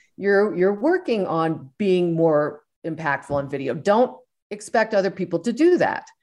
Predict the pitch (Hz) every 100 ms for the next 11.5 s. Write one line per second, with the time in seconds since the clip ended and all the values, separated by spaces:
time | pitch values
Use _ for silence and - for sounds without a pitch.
0 | _ - 180 208 254 - - 185 185 240
1 | 247 254 233 247 254 285 285 - 208 190
2 | 185 226 226 _ _ - 208 202 190 190
3 | - 214 240 240 302 240 180 143 131 107
4 | - _ _ _ - 202 262 302 311 190
5 | 160 139 165 151 - 185 165 143 151 120
6 | 101 143 135 123 _ - 143 143 - 147
7 | 139 147 135 127 240 294 - 294 269 254
8 | 147 175 277 277 277 254 247 202 143 139
9 | - 135 147 254 262 254 - 247 220 254
10 | 277 262 254 254 254 247 - _ _ _
11 | _ 165 214 -